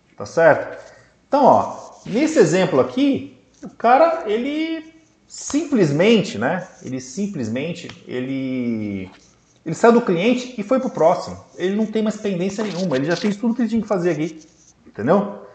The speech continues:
Não tá deixando bola pra próxima, não tem, não tem, não tem perda de tempo, eu não vou ter que lembrar de alguma coisa. Não, eu já respondi tudo aqui, ó, no smartphone, via aplicativo ele já, já, ele já se resolveu,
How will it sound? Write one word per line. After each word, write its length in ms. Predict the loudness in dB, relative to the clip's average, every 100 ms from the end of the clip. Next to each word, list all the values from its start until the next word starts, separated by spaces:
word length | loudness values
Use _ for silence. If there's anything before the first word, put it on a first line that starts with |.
| -20 _
Não 100 | 4
tá 100 | 6
deixando 360 | 6 6 4
bola 260 | 8 8 8
pra 100 | 4
próxima, 520 | 4 2 2 -4 -8
não 120 | -8
tem, 180 | -4 -2
não 100 | -2
tem, 840 | 2 0 2 2 2 2 2 0 -2 -8 -14 -20 -10
não 120 | -4 2
tem 140 | 4
perda 260 | 6 8 6
de 140 | 4
tempo, 460 | 2 2 4 4 4
eu 40 |
não 60 | 4
vou 140 | 2
ter 80 | 2
que 100 | 4
lembrar 440 | 4 6 8 8
de 100 | 8
alguma 260 | 6 6 4
coisa. 340 | 4 4 6
Não, 180 | 6 4
eu 60 | 4
já 80 |
respondi 540 | 4 2 2 2 2 2
tudo 180 | 2 2
aqui, 260 | 2 2
ó, 40 | 4
no 80 | 4
smartphone, 600 | -2 -4 -4 0 2 2
via 140 | 2
aplicativo 580 | 0 0 -2 0 -2 -2
ele 80 | 0
já, 260 | 0 0
já, 440 | 2 2 0 -6 -20 -20 _ -6
ele 140 | -2
já 100 | -2
se 140 | 0
resolveu, 800 | 2 6 6 8 8 6 2 -12